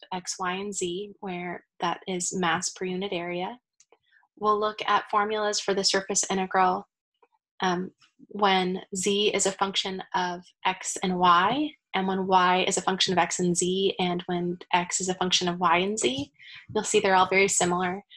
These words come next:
You're really only learning one of them and then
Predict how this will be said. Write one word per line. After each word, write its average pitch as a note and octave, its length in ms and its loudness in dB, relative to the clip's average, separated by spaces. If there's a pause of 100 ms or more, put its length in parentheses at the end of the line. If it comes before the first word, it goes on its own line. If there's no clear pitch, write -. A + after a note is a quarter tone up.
(220)
You're G3 140 0
really G#3 240 6
only G3 220 0
learning F#3 340 0
one F#3 220 0
of G3 160 -4
them A#3 260 2
and G3 100 -2
then F#3 240 -2